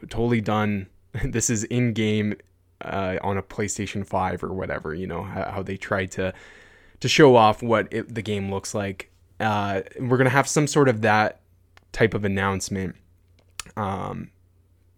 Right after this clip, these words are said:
but as much as I would love it for it to be a launch title, I don't think it's going to have any sort of release date. It might, yeah,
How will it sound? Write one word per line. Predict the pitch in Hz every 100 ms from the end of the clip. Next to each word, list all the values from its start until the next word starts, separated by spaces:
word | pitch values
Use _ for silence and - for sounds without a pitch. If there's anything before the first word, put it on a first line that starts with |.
| _ 104 -
but | 139 110 76 - - _ _ _ _ _ _
as | 110 107
much | 117 131 143
as | 120
I | 113
would | 107 104
love | 101 107 117 143 110 -
it | - 101 -
for | 113 101 98 -
it | 101
to | -
be | 104 98
a |
launch | 85 95 98 110 -
title, | 120 131 143 -
I | 104
don't | 95 113 110 -
think | 110 101
it's | 95
going | - 101 92
to | - 98
have | - 101 95 92 -
any | 104 101
sort | - 104
of | 95 90 -
release | 101 98 95 -
date. | - 65 -
It | 101
might, | 104 110 110 - - _ _ _ _
yeah, | 135 101